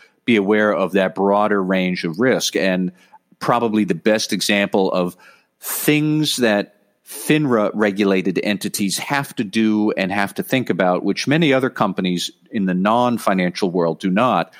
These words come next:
would be surveillance of employee communications, um, because maybe they are dealing with other broker-dealers and other firms, and are they front-running trades? Are they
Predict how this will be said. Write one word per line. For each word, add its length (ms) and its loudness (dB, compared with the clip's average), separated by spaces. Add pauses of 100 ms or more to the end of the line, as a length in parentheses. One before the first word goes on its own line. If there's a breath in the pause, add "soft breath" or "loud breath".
(260 loud breath)
would 280 2
be 440 0 (160)
surveillance 640 0
of 160 0
employee 440 0
communications, 920 -4 (320 loud breath)
um, 420 0
because 520 0
maybe 440 2
they 300 2
are 680 2
dealing 580 0
with 360 0
other 200 2
broker-dealers 800 0
and 80 2
other 180 2
firms, 480 0
and 220 0
are 300 0
they 180 0
front-running 720 -2
trades? 580 0
Are 180 0
they 280 0